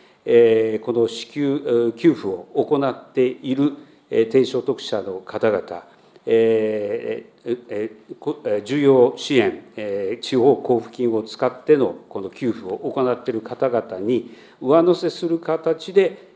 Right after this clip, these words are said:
えー、給付を行うというのが最も現実的でスピード感ある対応だということから、給付をこの、お-、えー、この減税に組み合わせる、えー、こういった、あー、えー、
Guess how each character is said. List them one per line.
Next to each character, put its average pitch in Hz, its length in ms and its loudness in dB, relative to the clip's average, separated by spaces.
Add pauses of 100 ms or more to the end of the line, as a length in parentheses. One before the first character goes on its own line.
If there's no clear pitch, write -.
え 113 120 4
ー、 113 40 0
給 113 220 -2
付 117 160 -8
を 123 640 4
行 131 60 0
う 113 240 0
と 117 80 -12
い 135 120 -6
う 151 80 -4
の 143 140 -6
が 107 240 -4 (320)
最 160 100 4
も 139 360 -2 (100)
現 120 220 0
実 110 200 -12 (140)
的 104 80 -14
で 101 140 -4
ス - 160 -16
ピ 147 140 -8
ー - 20 -12
ド 135 100 4
感 101 320 -6
あ 139 100 0
る 104 200 -4
対 110 180 -2
応 110 120 0
だ 123 120 2
と - 240 -14
い 135 60 -6
う 143 80 -6
こ 160 120 -6
と 165 140 -6
か 175 140 -4
ら、 123 180 -2 (300)
給 170 240 0
付 - 140 -8
を 180 340 4
こ - 100 -2
の、 120 100 4
お-、 104 920 0 (180)
え 101 460 -10 (160)
ー、 - 20 -14
こ 110 120 -8
の 101 60 -8
減 117 180 4
税 107 200 -2
に 147 420 -2
組 131 340 -2
み - 80 -18
合 117 100 2
わ 120 160 2
せ 120 160 -2
る、 - 80 -10 (360)
え 110 100 0
ー、 113 60 -2
こ 185 120 2
う 180 60 2
い - 20 -4
っ 180 160 -18
た、 151 160 4
あ - 40 -2 (240)
ー、 113 720 -2 (220)
え - 60 -8 (200)
ー、 104 60 -12